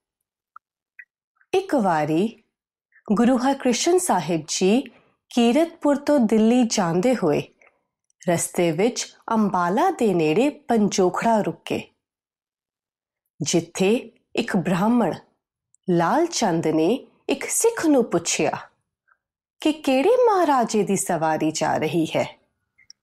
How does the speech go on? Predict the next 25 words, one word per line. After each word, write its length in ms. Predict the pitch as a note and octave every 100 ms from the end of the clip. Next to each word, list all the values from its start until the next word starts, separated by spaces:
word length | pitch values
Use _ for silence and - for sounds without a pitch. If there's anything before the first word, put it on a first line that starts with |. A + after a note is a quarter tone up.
| _ _ _ _ _ _ _
ਤਾਂ 120 | G3 -
ਉਸ 220 | - -
ਸਿੱਖ 400 | - G#3+ G#3+ G#3+
ਨੇ 200 | A3 A#3 -
ਉੱਤਰ 400 | A3 - F4 G4
ਦਿੱਤਾ, 540 | G#3 F#3 - E3 D3+ - _ _ _ _ _ _ _ _ _ _ _ _
"ਸ਼੍ਰੀ 380 | - - E3+ F3
ਗੁਰੂ 260 | - F#3+ G3
ਹਰਕ੍ਰਿਸ਼ਨ 680 | G3 F#3+ - G3+ - D4+
ਸਾਹਿਬ 440 | D4 F3 D#3 D#3+ D3+
ਜੀ 440 | - F3+ A3+ F4+ - _ _ _ -
ਆਪਣੇ 400 | A#3 A#3 C#4+ D#4
ਸਿੱਖਾਂ 640 | - - A3+ - F4 G4+
ਨੂੰ 280 | C#4+ D#3+ - _ _ _ -
ਦਰਸ਼ਨ 580 | E3+ D#3+ - F3+ D#3+ D#3
ਦੇਣ 220 | D#3 D#3
ਲਈ 400 | D#3+ F#3+ F4 A4 - _ F#3
ਦਿੱਲੀ 380 | E3 F3 C4 B4+
ਜਾ 240 | - F#3 D#3+
ਰਹੇ 260 | D#3 D#3+
ਹਨ।" 240 | D#3 D#3+ - - _ _ _ _ _ _ _ _ _ _ _ _ _ _ _ _ -
ਉਸ 220 | B3 -
ਬ੍ਰਾਹਮਣ 520 | G#3 G#3+ G#3 C4 E4
ਨੇ 180 | D#4 C#4+
ਕਿਹਾ 520 | - F3+ D#3+ C3+